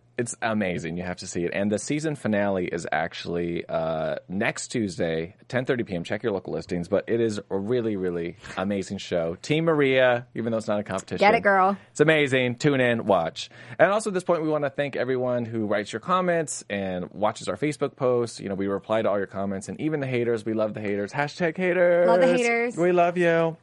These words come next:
Speaker 1: right. Immunity challenge. So the immunity challenge was actually kinda cool. It was
Speaker 2: Yeah.
Speaker 1: like a huge sort of, uh, multi-level set.
Speaker 2: Right.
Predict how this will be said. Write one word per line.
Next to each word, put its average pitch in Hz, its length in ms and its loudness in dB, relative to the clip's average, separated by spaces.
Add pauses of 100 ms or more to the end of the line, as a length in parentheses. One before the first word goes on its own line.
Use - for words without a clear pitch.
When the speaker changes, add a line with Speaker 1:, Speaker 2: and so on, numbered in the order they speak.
(200)
Speaker 1:
right. 107 300 4 (440)
Immunity 147 360 2
challenge. 92 360 -2
So 127 280 4 (680)
the 175 80 6
immunity 226 280 4
challenge 180 240 2
was 151 140 2
actually 139 560 2
kinda 139 320 0
cool. 160 540 0
It - 60 4
was 180 120 6
Speaker 2:
Yeah. - 20 2
Speaker 1:
like 143 200 0
a 113 100 0
huge 151 560 -4
sort 131 240 0
of, 113 180 -2 (200)
uh, 90 400 0 (340)
multi-level 113 720 4
set. 87 480 0
Speaker 2:
Right. 160 400 2